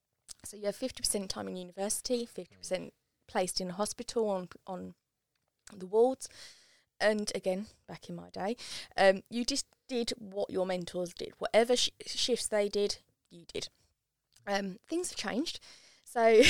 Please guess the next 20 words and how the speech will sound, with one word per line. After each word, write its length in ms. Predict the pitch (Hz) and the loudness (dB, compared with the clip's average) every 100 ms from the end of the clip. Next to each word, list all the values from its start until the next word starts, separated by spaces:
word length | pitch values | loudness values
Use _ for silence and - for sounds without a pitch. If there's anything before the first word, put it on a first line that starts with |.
| - 262 | 6 -2
<laughs> 300 | 285 - _ | -8 -12 _
they, 480 | 233 226 226 226 - | 4 8 8 6 2
government 460 | 233 233 240 180 - | -2 0 0 -2 -4
took 160 | 233 | -6
away 280 | 208 185 247 | -2 0 0
that 180 | 220 170 | 0 -6
free, 400 | - 175 160 170 - - _ _ _ _ | -8 -6 -6 -6 -12 -20 _ _ _ _
um, 340 | 170 165 165 - | 0 0 -2 -10
course 440 | - 160 247 - - - _ - | -4 -2 2 0 0 -8 _ -4
and 320 | 202 208 202 - | -2 0 -2 0
they 220 | 247 262 | 2 4
made 260 | 190 185 190 - | 0 -2 -6 -14
people 280 | 190 202 | -12 -10
pay 200 | - 175 | -6 -4
nine 220 | 180 170 175 | -4 -6 -4
grand 300 | 180 180 202 | -4 -4 -4
a 20 | |
year 240 | 269 311 | 0 0
for 320 | - 165 139 | 0 -2 0
it. 100 | 131 | 0